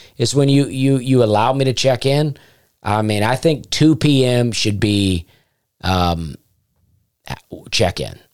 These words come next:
That should be check-in time. It's not our fault that you don't hire enough house, house cleaners. You know what I mean? Let's get it done here. Uh, don't work one house cleaner to death. Uh, you know, hire some people.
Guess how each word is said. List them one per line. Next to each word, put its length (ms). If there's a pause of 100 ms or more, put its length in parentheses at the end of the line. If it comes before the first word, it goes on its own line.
That 160
should 200
be 100
check-in 440
time. 300 (420)
It's 280
not 200
our 140
fault 320
that 80
you 120
don't 200
hire 360
enough 200
house, 300 (220)
house 260
cleaners. 520 (100)
You 100
know 100
what 80
I 40
mean? 220
Let's 220
get 160
it 100
done 260
here. 300 (480)
Uh, 260
don't 280
work 520
one 380 (100)
house 320
cleaner 360
to 200
death. 800 (560)
Uh, 380
you 120
know, 120
hire 280
some 200
people. 400